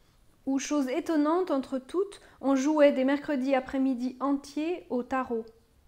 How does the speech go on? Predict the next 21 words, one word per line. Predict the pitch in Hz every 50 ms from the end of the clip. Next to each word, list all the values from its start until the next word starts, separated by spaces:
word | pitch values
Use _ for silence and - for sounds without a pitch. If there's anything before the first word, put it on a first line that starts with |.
| _ _ _ _ -
Oui, | 247 269 269 277 277 - _ _ - - _ _ _ _ _ _ _ _
au | 240 233
tarot. | 233 - 254 247 247 196 185 180 - _ _ - _ _ _ _ _ _ _ - _ _ _ _ - - - -
Bande | 214 202 254 277 302 311 311 262
d'adolescents | 254 220 254 262 269 247 277 277 269 269 262 262 - 302 311 320 320
jouant | 277 269 277 285 277 269 - -
au | 240 240
tarot | - 277 254 247 247 285 285
dans | 240 240 240 233 220
un | 233 226
P | 214 - 269 262 254 240
M | 226 226
U, | 240 269 320 311 - - - - -
buvant | - 202 240 254 240 262 277 269
des | 247 254 240
blancs | 208 202 226 240 247 254 254 - -
pommes | 262 247 285 311 330
ou | 277 247 240
éventuellement | 247 233 240 240 233 - 254 233 226 240 254 285 285 285 285 -
quelques | 269 247 240 - 254
bières. | 226 202 196 208 202 190 202 - - -